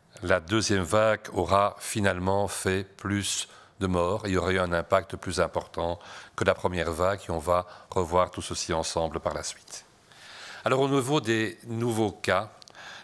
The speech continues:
nous avons eu en moyenne deux mille vingt nouveaux cas par jour par rapport à la moyenne de la semaine précédente. Ceci correspond donc à vingt-sept pour cent de plus,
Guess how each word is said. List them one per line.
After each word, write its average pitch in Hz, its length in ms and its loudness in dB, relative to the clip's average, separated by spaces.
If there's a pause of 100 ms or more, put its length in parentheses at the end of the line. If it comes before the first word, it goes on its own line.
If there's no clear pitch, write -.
nous 101 140 -2
avons 110 320 4
eu 123 240 0
en 123 140 4
moyenne 107 680 2 (300)
deux 113 260 2
mille 117 380 2
vingt 104 600 0
nouveaux 98 360 2
cas 101 220 0
par 85 240 0
jour 90 440 -2 (380)
par 87 140 2
rapport 90 280 0
à 90 40 0
la 85 80 2
moyenne 85 320 0
de 82 60 -2
la 80 100 0
semaine 82 240 -6
précédente. - 580 -8
Ceci - 480 -12
correspond 87 460 -4
donc 98 320 -4 (360)
à 95 140 2
vingt-sept 98 580 0 (140)
pour 95 200 -2
cent 92 360 0 (320)
de 92 140 2
plus, - 580 -2